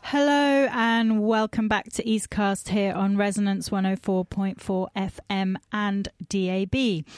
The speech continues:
Eastcast is a monthly delve into the arts, the culture and the community simmering away in East London, but as always, resonating way beyond.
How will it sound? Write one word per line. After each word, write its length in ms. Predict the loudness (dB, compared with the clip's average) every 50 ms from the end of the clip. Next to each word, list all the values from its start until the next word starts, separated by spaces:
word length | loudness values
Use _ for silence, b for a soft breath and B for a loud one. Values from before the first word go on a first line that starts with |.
| B B B B B B B -2
Eastcast 720 | 0 0 0 -2 -4 -2 0 0 0 0 0 -2 -6 -6
is 180 | -4 -2 -2 0
a 80 | 0 0
monthly 540 | 0 0 0 -2 -4 -6 -4 -2 -2 -2
delve 480 | -2 -2 -2 -2 0 0 -2 -2 -4 -6 -4
into 280 | -4 -2 -2 -2 -4 -6
the 200 | -6 -6 -8 -8 -6 -2
arts, 440 | 0 0 0 0 -2 -4 -6 -10 -8
the 180 | -6 -6 -8
culture 580 | -6 -6 -4 -4 -4 -4 -6 -6 -6 -6 -6 -6 -10 _ _ -2
and 280 | 0 2 2 2 0
the 60 | 0 -2
community 580 | -2 -2 -2 0 0 -2 -2 -4 -4 -6 -6
simmering 460 | -6 -4 -2 -2 0 0 0 0 0
away 480 | 0 0 0 -2 -2 -2 -2 -4 -4 -4
in 160 | -4 -2 0 0
East 220 | 0 -2 -2 -4
London, 460 | -2 -2 -2 0 0 -2 -2 -2 -4 -8 _ _ _ _ _ _ _ _ -20 -20 -10 -8
but 160 | -8 -8 -6 -4
as 280 | -2 0 0 0 -2 -4 -2
always, 420 | -2 0 0 0 0 -2 -4 -6 B B B B B B B B -4
resonating 880 | -2 0 0 0 0 0 -2 -2 -2 -2 -4 -4 -4 -4 -4 -4 -4 -6
way 360 | -4 -2 -2 0 0 -2 -2
beyond. 580 | -2 -4 -4 -2 -2 -4 -4 -4 -6 -6 -8